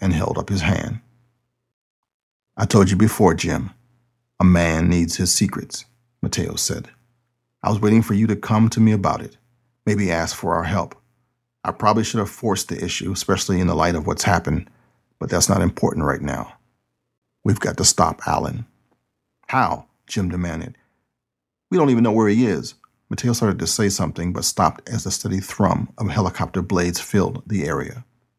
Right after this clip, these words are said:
A large helicopter roared over the team's head to land some fifty yards away. Soldiers in full battle gear stormed off as a ramp was lowered from the rear of the helicopter.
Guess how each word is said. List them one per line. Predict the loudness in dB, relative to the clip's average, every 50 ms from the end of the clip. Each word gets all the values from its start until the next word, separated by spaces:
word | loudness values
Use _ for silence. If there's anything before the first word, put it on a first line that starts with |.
| _ _ _ _ _
A | -2 0
large | 2 4 4 4 4 4 2 0
helicopter | 0 0 0 0 0 -2 -4 -4 -4 -8 -10 -12 -14 _ _ _ _
roared | 2 4 4 6 4 2 0 -4
over | -4 -4 -2 -2
the | -2
team's | -2 -2 0 2 2 2 0 0
head | 0 -2 -2 -2 -2
to | -2
land | -2 0 0 0 0 -2 -2 -4
some | -4 -4 -6
fifty | -4 -2 -4 -2 -2 -2 -4
yards | -2 -4 -4 -4 -4 -6
away. | -6 -4 -4 -4 -4 -6 -8 -14 _ _ _ _ _ _ _ _ _ _ _ _ _ _
Soldiers | -4 2 4 4 4 4 2 0 -2
in | -2 -4 -4
full | -2 0 2 2 2 2
battle | 2 0 0 0 0 -2
gear | -4 -4 -6 -6 -6 -6 -10 -12 _ _
stormed | -8 -4 0 4 4 6 6 6 4 4
off | 2 0 -2 -6 -12 _ _ _ _ _ -6
as | -4 -2
a | -2
ramp | 0 2 2 2 2 2 0
was | -2 -2 0
lowered | 0 2 2 2 2 0
from | 0 0 0
the | 0
rear | 0 -2 -2 0 0 0 0
of | -2 -4 -4
the | -2 -2
helicopter. | -2 -4 -6 -8 -10 -10 -10 -10 -12 -14 -16